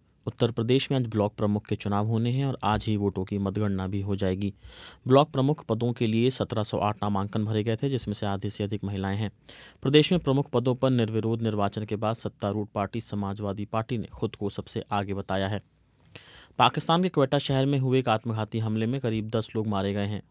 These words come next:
मरने वालों में एक महिला और सरकारी अर्धसैन्य बल Frontier Corps के तीन सदस्य शामिल हैं। आत्मघाती हमलावर एक साइकिल पर सवार था।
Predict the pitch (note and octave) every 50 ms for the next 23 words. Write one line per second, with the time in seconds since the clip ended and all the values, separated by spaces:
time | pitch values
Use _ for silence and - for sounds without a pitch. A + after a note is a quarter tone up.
0 | - G#2 G#2 G#2+ G2+ G#2 G#2+ G#2 G#2 G2 G2+ G#2+ A2 A#2 B2 A#2+ A2+ G2 G2+ G#2+
1 | A2 A2 B2+ C3 - - A2 A2 G#2 - - G#2 G#2+ - - G2+ G#2 G#2+ A2 G#2
2 | - A#2 A#2 A#2 A#2 B2 - - A#2+ A#2+ A#2+ A#2+ A#2 B2+ C3+ C#3+ C#3+ - - -
3 | - - _ - - C3+ B2 B2 A#2 C3 B2+ A#2+ - C3+ C3+ C3+ B2+ - - -
4 | A2 - - A2 G#2+ G2+ - G2+ G#2 G2 - - G#2 - G#2 F#2+ G2 G2 G2 F#2+
5 | G#2+ G2 - - _ _ - - - - _ - A#2 B2 B2+ C#3+ C3+ C3 B2+ B2+
6 | D#3 D3 C3+ B2+ B2 B2 B2 B2+ C3 D3+ D#3+ D#3 B2+ B2 - - - G2+ G2 -
7 | - G#2 - - G#2+ G#2 - G#2+ G2 G2 G2+ - - G#2+ F#2